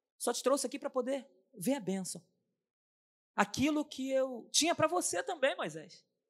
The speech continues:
Só que você não vai entrar, não." Moisés estava na presença do Senhor. O próprio Deus levou pra ele poder olhar a bênção. Só que ele não entrou.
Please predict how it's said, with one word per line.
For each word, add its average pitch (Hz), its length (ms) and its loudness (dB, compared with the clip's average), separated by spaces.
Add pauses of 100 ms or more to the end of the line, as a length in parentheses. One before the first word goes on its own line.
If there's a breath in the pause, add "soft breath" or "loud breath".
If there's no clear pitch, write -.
Só 226 120 -4
que 226 80 -18
você 254 180 -4
não 269 100 -8
vai 254 140 -6
entrar, 254 240 -10
não." 240 200 -12 (1700 loud breath)
Moisés 262 800 4 (480)
estava 339 260 0
na 359 80 -4
presença 339 420 -2
do - 60 -8
Senhor. 311 440 0
O 247 80 2
próprio - 320 6
Deus 285 240 -2
levou 285 340 0
pra 294 380 -4
ele 294 180 -6
poder 269 280 0
olhar 277 200 0
a 294 40 -2
bênção. 262 440 -4 (800)
Só - 140 -4
que 262 80 -6
ele 277 80 -2
não 277 140 -2
entrou. 262 360 -4